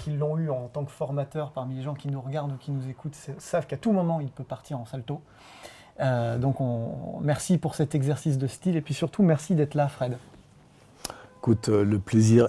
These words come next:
Speaker 2: est totalement réciproque car, euh, on est dans une logique de partage et d'échange et quelque part, l'outil que tu me proposes d'utiliser, euh, aujourd'hui, euh, est dans mes valeurs. Et donc, euh, vas-y,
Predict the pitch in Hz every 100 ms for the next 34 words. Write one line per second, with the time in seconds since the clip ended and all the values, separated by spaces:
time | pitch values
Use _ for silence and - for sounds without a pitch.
0 | - 110 110 98 113 110 113 107 101 101
1 | - - 127 131 - - - - - -
2 | 101 98 101 98 92 110 107 113 110 104
3 | 104 101 107 107 110 107 110 104 - 101
4 | - 110 107 113 107 - 123 156 151 -
5 | - - - - 104 104 104 95 90 -
6 | - _ _ 117 104 101 107 117 135 143
7 | - 302 - _ _ - - 117 110 101
8 | - 107 123 120 110 104 92 110 104 107
9 | 113 101 98 107 104 107 107 - - -
10 | - 113 110 107 107 113 143 131 110 110
11 | 104 104 98 104 110 104 - _ - 120
12 | 110 113 113 107 107 110 151 - - -
13 | - 101 110 113 101 95 92 107 92